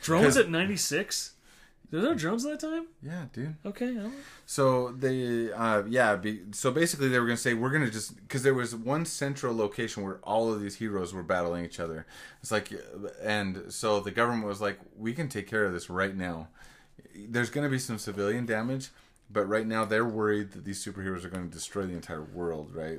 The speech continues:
Speaker 2: Like, with
Speaker 1: Because the
Speaker 2: their battle.
Speaker 1: destruction is
Speaker 2: Yeah.
Speaker 1: so bad. So there's another great couple panels where Superman's bleeding out of his eyes, and he,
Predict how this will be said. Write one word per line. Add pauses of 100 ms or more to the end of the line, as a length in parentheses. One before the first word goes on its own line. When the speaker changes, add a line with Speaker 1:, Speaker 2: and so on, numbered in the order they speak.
Speaker 2:
Like,
with
Speaker 1:
Because
the
Speaker 2:
their
battle.
Speaker 1:
destruction
is
Speaker 2:
Yeah.
Speaker 1:
so
bad. (1000)
So
there's
another
great
couple
panels
where (720)
Superman's
bleeding
out
of
his
eyes,
and
he,